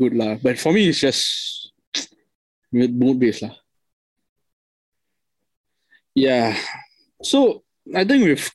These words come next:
clarified, uh, நம்ம, நம்ம தாய்மொழி. தமிழ் வந்து நம்மளோட தாய்மொழி. அது நம்-, எப்படி உணர வைக்குது, you know, எப்படி அது நம்மள, how it shapes us, I would say,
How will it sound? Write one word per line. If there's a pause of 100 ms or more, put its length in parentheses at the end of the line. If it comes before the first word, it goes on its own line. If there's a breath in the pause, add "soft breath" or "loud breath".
clarified, (400)
uh,
நம்ம,
நம்ம
தாய்மொழி. (600 soft breath)
தமிழ்
வந்து
நம்மளோட
தாய்மொழி.
அது
நம்-, (240)
எப்படி
உணர
வைக்குது, (120)
you
know,
எப்படி
அது
நம்மள, (800)
how
it
shapes
us,
I
would
say,